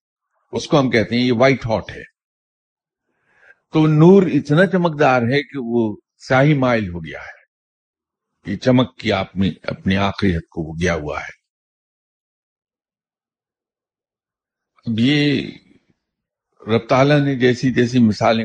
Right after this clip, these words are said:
قرآن پاک میں دی ہیں، وہ خود بھی سورہ نور ہی میں اس نے فرمایا ہوا ہے کہ وہ لوگوں کی مثالوں سے لوگوں کو سمجھاتا ہے۔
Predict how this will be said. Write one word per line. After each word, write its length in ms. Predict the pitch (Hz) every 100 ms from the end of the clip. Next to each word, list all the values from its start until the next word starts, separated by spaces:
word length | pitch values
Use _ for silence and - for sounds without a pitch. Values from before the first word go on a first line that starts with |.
| 104
قرآن 240 | 104 107 107 104
پاک 180 | 104 - 104
میں 80 | 90
دی 180 | 95 90
ہیں، 140 | 87 95
وہ 220 | 110 104
خود 180 | - 120 110
بھی 140 | 110 98 95 - -
سورہ 220 | 110 104 98
نور 240 | 120 143
ہی 200 | 131 110
میں 120 | 98 85
اس 220 | - -
نے 60 | 90
فرمایا 320 | 85 92 90 87
ہوا 240 | 80 80
ہے 80 | 78 - _ _ _ _ _ _ _
کہ 60 | 107 95
وہ 140 | 110 104 85 98
لوگوں 300 | 117 123 131
کی 100 | 120
مثالوں 460 | 107 90 107 107 95
سے 160 | -
لوگوں 460 | 92 - 101 107 98
کو 140 | 92 85
سمجھاتا 420 | 87 78 82 76
ہے۔ 180 | 71 -